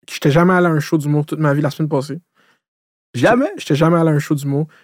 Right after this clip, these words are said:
Speaker 1: J'étais déjà allé à des soirées d'humour, genre voir quelques humoristes faire des cinq minutes, mais j'étais jamais allé straight à un show d'humour, genre.
Speaker 2: T'es allé voir qui ?
Speaker 1: Arnaud Soli m'a donné des billets au Club Soda.
Speaker 2: Ouais, c'était
Speaker 1: Très
Speaker 2: nice.
Speaker 1: gentil de sa part. C'était bon. C'était bon, puis j'étais genre, je, je l'avais jamais vu sur, je l'avais juste vu sur Internet, fait que je m'attendais, je sais pas à quoi je m'attendais sur scène.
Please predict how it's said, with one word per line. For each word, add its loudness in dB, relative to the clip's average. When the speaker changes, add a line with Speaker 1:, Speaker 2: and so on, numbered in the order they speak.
Speaker 1:
J'étais -2
déjà 4
allé 4
à 4
des -2
soirées 2
d'humour, 2
genre 4
voir 0
quelques 0
humoristes 2
faire 2
des 0
cinq 0
minutes, 2
mais -2
j'étais -4
jamais 4
allé 4
straight 0
à 0
un -6
show -2
d'humour, -8
genre. -18
Speaker 2:
T'es 0
allé 4
voir -2
qui ? -10
Speaker 1:
Arnaud 2
Soli 2
m'a 4
donné 4
des 2
billets 0
au 2
Club -8
Soda. -2
Speaker 2:
Ouais, 4
c'était -6
Speaker 1:
Très 0
Speaker 2:
nice. 4
Speaker 1:
gentil -2
de -18
sa 0
part. -2
C'était 0
bon. 2
C'était 0
bon, 4
puis -4
j'étais 2
genre, 0
je, -8
je -8
l'avais 4
jamais 4
vu -2
sur, -4
je -4
l'avais 4
juste 0
vu -2
sur -2
Internet, 2
fait -2
que -4
je 0
m'attendais, 2
je -12
sais 2
pas 4
à 2
quoi 2
je 4
m'attendais 0
sur -10
scène. 0